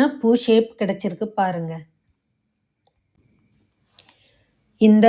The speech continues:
பூவின் மேல் பக்கமாக கம்பியை குத்தாம பூவின் அடிப்பக்கம் வழியாக கம்பியை குத்தி வெளியே எடுக்க வேண்டும்.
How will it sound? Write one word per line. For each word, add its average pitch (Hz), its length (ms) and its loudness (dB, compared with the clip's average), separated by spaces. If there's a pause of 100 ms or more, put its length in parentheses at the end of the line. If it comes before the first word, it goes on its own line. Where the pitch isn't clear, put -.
(140)
பூவின் 214 560 2
மேல் 220 340 2
பக்கமாக 185 680 -4
கம்பியை 196 400 -4
குத்தாம 170 580 -6 (680)
பூவின் 247 520 2
அடிப்பக்கம் 214 680 -4
வழியாக 185 580 -4
கம்பியை 190 480 -4 (100)
குத்தி 208 380 -10
வெளியே 185 360 -4
எடுக்க 185 300 -8
வேண்டும். 156 400 -12